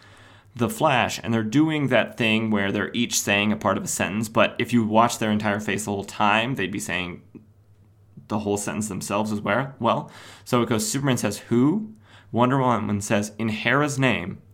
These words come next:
and then Flash says, "Are they?" Which is,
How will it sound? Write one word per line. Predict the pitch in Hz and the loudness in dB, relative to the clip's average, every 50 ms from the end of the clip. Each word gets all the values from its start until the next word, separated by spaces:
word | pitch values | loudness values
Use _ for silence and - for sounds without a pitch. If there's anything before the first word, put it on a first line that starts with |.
| - - - - - - - - - - | -20 -20 -20 -20 -20 -20 -20 -20 -14 -4
and | - 107 107 | 2 4 4
then | 107 104 | 4 4
Flash | 98 - 110 113 110 107 110 | 4 2 4 4 4 2 -2
says, | - - 107 95 87 - - - | -2 -2 0 0 -2 -2 -4 0
"Are | - 101 101 | 2 2 2
they?" | 104 107 95 78 60 - - - | 2 2 2 2 2 0 -2 -2
Which | - 131 135 139 | -2 -2 -2 -2
is, | - - 139 - - | -4 -4 -4 -6 -8